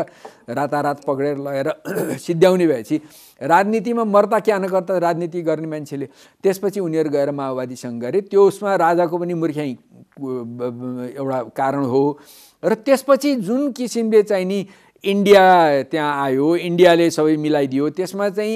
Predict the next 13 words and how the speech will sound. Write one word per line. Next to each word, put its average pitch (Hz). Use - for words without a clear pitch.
एक 214
एक 208
गरिकन 180
केलाएर 170
यसमा 170
हामी 156
यसो 156
गर्छौँ, 151
यसो 147
गर्छौँ 147
भनेर 107
जानुपर्ने 139
थियो। 143